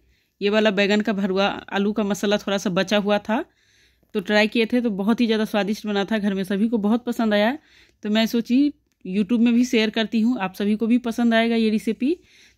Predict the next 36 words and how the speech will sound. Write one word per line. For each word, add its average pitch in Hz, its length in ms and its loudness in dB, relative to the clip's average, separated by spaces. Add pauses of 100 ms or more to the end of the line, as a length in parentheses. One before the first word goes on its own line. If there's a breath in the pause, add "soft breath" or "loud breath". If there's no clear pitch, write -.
तो 196 60 -6
आलू 202 220 2
का 254 120 -2
मसाला 240 380 2
मिल 233 240 4
चुके 247 240 -2
हैं, 233 260 0
बन 208 160 0
चुके 226 260 -4
हैं, 233 100 2
आलू 202 160 0
मसाला 208 360 -2
तैयार 196 280 0
हो 233 100 2
चुके 233 220 -6
हैं। 240 200 0 (440 soft breath)
तब 202 120 -2
हम 214 140 2
गैस 202 200 2
का 220 120 -2
फ्लेम 220 280 -2
बंद 220 180 2
कर 220 100 -2
देते 202 260 -4
हैं, 233 60 2
आलू 202 200 2
को 208 120 -4
साइड 190 240 -2
में 208 120 0
रख 214 100 -2
देते 220 200 -2
हैं 220 80 -2
ठंडा 202 280 -2
होने 233 220 2
के 208 100 -6
लिए। 214 280 -2